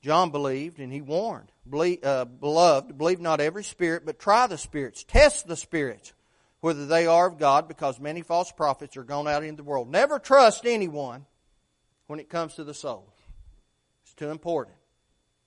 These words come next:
Never trust anyone. I don't care who it is. If you, if you find them to be honest and trustworthy, follow their example, just like Paul said to do.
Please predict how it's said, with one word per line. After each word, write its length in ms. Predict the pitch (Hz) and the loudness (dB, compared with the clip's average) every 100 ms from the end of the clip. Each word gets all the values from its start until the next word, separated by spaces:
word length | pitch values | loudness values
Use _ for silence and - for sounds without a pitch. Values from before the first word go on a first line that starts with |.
| _ | _
Never 260 | 135 170 202 | -6 -4 -4
trust 360 | - 233 220 - _ _ _ _ _ _ _ _ 220 | -4 -2 -4 -8 _ _ _ _ _ _ _ _ 0
anyone. 560 | 302 285 175 143 101 _ | 2 4 0 -6 -16 _
I 120 | 156 240 | 2 4
don't 180 | 269 | 2
care 200 | - 262 | 4 6
who 180 | 247 302 | 6 6
it 100 | 277 | 4
is. 340 | 180 113 - _ _ _ _ _ _ _ _ _ _ _ _ _ _ _ _ | 2 -2 -14 _ _ _ _ _ _ _ _ _ _ _ _ _ _ _ _
If 160 | 143 147 | -20 -18
you, 100 | 147 _ | -20 _
if 160 | 156 156 | -16 -14
you 80 | 143 | 0
find 340 | 208 262 254 | 4 4 2
them 160 | 254 233 | -2 -2
to 80 | |
be 200 | 226 240 | -2 -2
honest 520 | 233 269 262 220 240 _ _ _ _ _ - | 2 2 2 -2 -10 _ _ _ _ _ -12
and 160 | 165 165 | -10 2
trustworthy, 880 | 254 294 285 202 196 180 156 185 - _ _ _ _ _ _ _ _ _ _ _ _ _ _ _ _ _ | 6 8 6 4 6 6 2 -6 -14 _ _ _ _ _ _ _ _ _ _ _ _ _ _ _ _ _
follow 260 | 160 175 170 | 2 2 0
their 180 | 180 | -6
example, 460 | 180 151 165 143 131 | -8 -8 -8 -8 -12
just 240 | 131 143 | -14 -10
like 220 | 156 147 - | -8 -8 -2
Paul 260 | 156 143 | 0 0
said 300 | 131 147 143 | -2 -6 -8
to 80 | 135 | -10
do. 260 | 123 110 | -14 -14